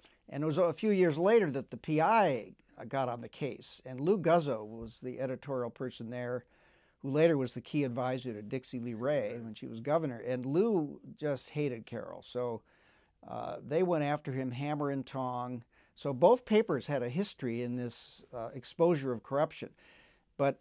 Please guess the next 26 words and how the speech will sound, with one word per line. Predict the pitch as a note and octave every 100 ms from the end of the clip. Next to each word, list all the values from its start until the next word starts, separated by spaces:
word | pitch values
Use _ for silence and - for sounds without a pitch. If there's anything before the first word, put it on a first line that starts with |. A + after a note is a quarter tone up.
| -
at | C3+
the | D3
same | - G#3+ G3+
time | F#3 E3+
as | C#3+
the | B2
P | - E3+
I | E3+ G3+
was | F3
going | B2 C#3 B2+
after | B2+ B2+ - C3+
him, | C3
sixty-eight, | - D3+ - C#3 C#3
sixty-nine, | - C3 - B2+ C3+ D#3 D3 C3+
that's | C3 F#3 - -
when | D3 C#3 B2+ _ _ _ _
Stan | - - D#3+ C#3
Pitkin | B2 A3+ - C3 A2+
was | A#2+
appointed | B2 - C#3+ B2+
U | B2 B2+
S | A#2
attorney | A2 - F#3+ D#3+ A#2
by | G#2+ A#2+
President | A#2 C3+ B2 B2 A#2+
Nixon. | D#3 D#3 B2+